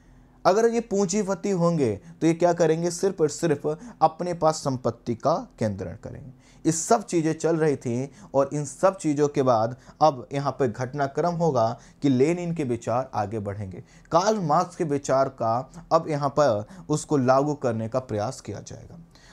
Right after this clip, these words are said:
अब ऐसे समय में, अर्थात अगर हम देखें तो इस समय हम आ चुके हैं, लगभग आप समझ लीजिए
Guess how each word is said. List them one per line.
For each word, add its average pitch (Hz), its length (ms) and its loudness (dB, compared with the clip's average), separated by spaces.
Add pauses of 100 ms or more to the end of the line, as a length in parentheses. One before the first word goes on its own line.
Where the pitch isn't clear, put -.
अब 170 220 4
ऐसे 175 260 2
समय 180 280 2
में, 135 220 0
अर्थात 151 560 0 (260)
अगर 180 240 4
हम 170 220 -2
देखें 143 340 0
तो 151 160 -4
इस 160 240 -8
समय 160 180 -2
हम 156 200 -4
आ 135 200 -2
चुके 147 280 -6
हैं, 104 200 -4 (1300)
लगभग 165 380 2
आप 156 200 2
समझ 156 280 -4
लीजिए 123 320 -4